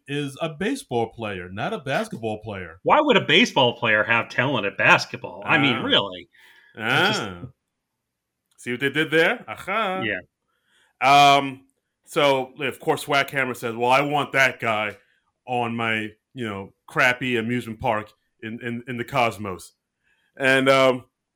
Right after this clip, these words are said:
Speaker 1: so as, I think as they, uh, I think they changed the, the terms of the deal a little bit,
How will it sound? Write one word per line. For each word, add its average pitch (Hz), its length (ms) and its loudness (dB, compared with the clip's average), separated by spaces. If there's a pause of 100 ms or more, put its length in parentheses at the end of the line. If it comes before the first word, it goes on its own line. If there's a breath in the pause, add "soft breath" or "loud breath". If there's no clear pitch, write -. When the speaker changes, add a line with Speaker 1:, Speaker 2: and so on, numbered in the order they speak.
(140)
Speaker 1:
so 151 280 0
as, 156 540 2
I 131 60 -12
think 160 280 -6
as 143 280 0
they, 135 220 -2
uh, 117 260 -2 (840)
I 131 60 -8
think 156 160 -4
they 143 100 0
changed 151 360 -2
the, 123 320 -4 (100)
the 117 80 -16
terms 139 340 -8
of 110 80 -12
the 104 60 -18
deal 139 260 -6
a - 60 -4
little 135 180 -8
bit, 135 260 -4